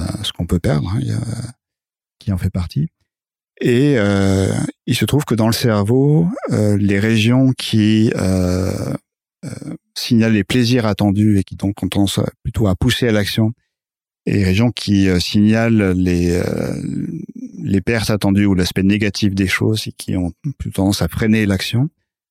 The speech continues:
euh, sont partiellement dissociées. Euh, alors je dis partiellement parce que certaines régions sont spécialisées, soit côté plaisir, soit côté peine,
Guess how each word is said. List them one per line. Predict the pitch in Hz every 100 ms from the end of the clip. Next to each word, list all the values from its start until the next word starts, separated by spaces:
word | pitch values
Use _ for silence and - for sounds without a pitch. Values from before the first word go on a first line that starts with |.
| _ _ -
euh, |
sont | 95 104
partiellement | 113 104 113 113
dissociées. | 104 107 95 98 87 - _ 269
Euh, | 131 - - - - - _ _ _
alors | 92
je | 90
dis | 104
partiellement | 104 - 113 117 139
parce | 107 -
que | - 98 98 98 95 95
certaines | - 104 107
régions | 107 98 113
sont | - 101
spécialisées, | 104 - 101 98 98 131
soit | 131 - 104
côté | 101 - 98
plaisir, | 98 95 98 107
soit | - 95
côté | 95 -
peine, | 95 117 131